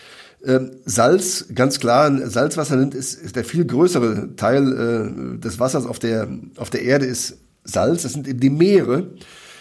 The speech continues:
Äh, Sie haben als zweitausendsieben eine, eine erste kleine Meerwasserentsalzungsanlage entwickelt. Warum eigentlich? Was war da Ihr Ziel?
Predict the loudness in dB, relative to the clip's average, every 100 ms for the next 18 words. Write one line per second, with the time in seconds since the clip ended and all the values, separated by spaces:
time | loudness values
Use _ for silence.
0 | -20 -4 0 0 -2 0 2 4 2 2
1 | -4 -8 -8 0 2 2 0 -2 -2 -4
2 | -4 -2 0 2 2 0 -2 -2 -4 -4
3 | -4 0 2 4 4 2 2 4 2 0
4 | -2 -4 -4 -4 0 0 0 0 0 0
5 | 0 2 2 2 -2 0 0 2 -2 -6
6 | -18 _ -20 -18 -6 0 2 4 2 2
7 | -2 -2 -4 -6 -8 -4 -2 0 0 0
8 | -2 -2 0 0 0